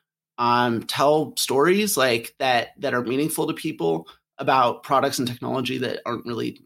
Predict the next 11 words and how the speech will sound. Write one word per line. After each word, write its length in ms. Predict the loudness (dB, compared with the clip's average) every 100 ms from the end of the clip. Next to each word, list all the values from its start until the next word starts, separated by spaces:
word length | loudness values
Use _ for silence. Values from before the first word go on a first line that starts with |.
| -16
touching 240 | -12 -8
their 100 | -8
lives 300 | -4 -2 -2
yet. 300 | -2 -2 -4 -8
Um, 280 | -6 -4 -2
it's, 200 | -4 -4
it's 160 | -4 0
a 60 | 2
really, 440 | 4 6 4 0 _ -20 -20 _ _ _ -12
you 80 |
know, 200 | -8 -8